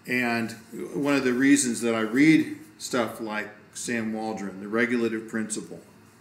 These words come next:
is that, I'll be honest, in, in so much of the landscape of what calls itself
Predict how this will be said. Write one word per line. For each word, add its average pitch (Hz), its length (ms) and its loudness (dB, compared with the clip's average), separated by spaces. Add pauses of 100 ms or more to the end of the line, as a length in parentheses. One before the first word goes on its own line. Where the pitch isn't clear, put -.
(800)
is 117 220 0
that, 120 480 0 (520)
I'll 143 180 2
be 127 140 2
honest, 117 640 -4 (720)
in, 123 560 2 (160)
in 113 180 -2
so 151 320 4
much 139 380 4
of 117 180 -4
the 113 80 -2
landscape 120 880 -2
of 104 180 -8
what 113 200 -6
calls 120 340 -4
itself 104 420 -8